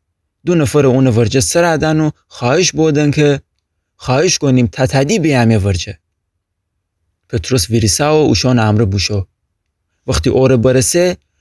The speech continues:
اون تلار خانه ببردن. بی و زنکان همه اون دور جمع بون. ونگ امر او رختونی که دورکاس وقتی زنده بو اوشانه به بدوت بو، پتروس نشاندن.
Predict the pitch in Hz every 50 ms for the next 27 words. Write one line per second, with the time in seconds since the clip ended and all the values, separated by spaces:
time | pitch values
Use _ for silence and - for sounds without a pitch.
0 | _ _ - 165 170 165 - - 127 113 117 120 117 - 123 117 117 123 113 104
1 | 107 98 101 104 101 104 104 110 - _ _ _ _ _ _ _ _ _ _ _
2 | _ _ _ _ _ _ _ - 143 143 123 139 139 110 135 135 139 139 139 -
3 | - 170 170 156 - _ _ _ _ _ - 127 139 175 180 175 170 160 156 123
4 | 120 139 147 147 131 107 113 131 127 117 113 107 101 101 104 101 98 90 - _
5 | _ _ _ 110 127 165 170 165 143 143 135 131 127 123 135 143 139 131 - _
6 | _ _ 139 139 113 120 113 - - - 156 151 147 143 135 131 - - 120 104
7 | 117 117 110 - - 135 131 - - 120 120 - - - 120 104 98 113 120 117
8 | 110 113 113 113 151 151 135 113 - - 120 113 110 110 104 117 107 101 101 120
9 | 104 113 104 90 123 107 104 139 156 160 151 - _ _ _ _ _ _ _ _
10 | _ - - - 143 113 - 127 117 110 101 - 117 110 107 95 101 101 101 104